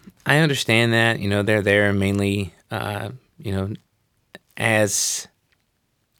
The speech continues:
more interested in themselves, I would say. But at the same time, you know, it, while he wasn't a college professor, I had a, a vocational instructor who was always there, very interested in making sure his students do well, and they did well.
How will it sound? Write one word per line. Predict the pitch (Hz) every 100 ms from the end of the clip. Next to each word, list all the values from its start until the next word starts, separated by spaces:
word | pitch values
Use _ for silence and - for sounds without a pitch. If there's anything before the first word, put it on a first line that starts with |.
| _ -
more | 127 139
interested | 131 - 120 - 110
in | 107 101
themselves, | 90 - - - 98 139 - -
I | 123
would | 131 143
say. | 160 180 - - - _ _ _ -
But | 135 135 131
at | 135
the | 131
same | 135 131
time, | 120 117 113 113 110 _ -
you |
know, | 101 98
it, | 98 107
while | 101 113 113
he | 117
wasn't | 113 113 104
a |
college | 95 101 101 -
professor, | 98 92 98 101 104
I | 95
had | 95 98
a, | 95 95 -
a | 95
vocational | 98 - 110 - 101 95
instructor | 92 - 98 95 98
who | 98 95
was | 92 92 - _ _ _ _ _ _ -
always | 127 139 131 113 110 98
there, | 98 98 98 95 92 _ _ _ _ _
very | 113 120 127 123
interested | 104 101 98 101 - 104
in | 98 95
making | 95 - 95
sure | 113 101
his | 104
students | - 95 92 90
do | - 95
well, | 87 87 90
and | 87 101
they | 143
did | 127 95
well. | 90 92 98